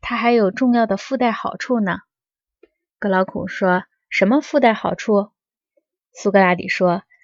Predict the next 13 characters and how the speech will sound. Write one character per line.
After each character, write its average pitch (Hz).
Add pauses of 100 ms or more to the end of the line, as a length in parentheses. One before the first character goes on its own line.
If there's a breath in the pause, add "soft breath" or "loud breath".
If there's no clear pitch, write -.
(140)
：“它 269
对 262
战 294
争 220
有 175
用， 190 (300)
这 294
你 247
已 220
经 240
说 285
过 277
了。 -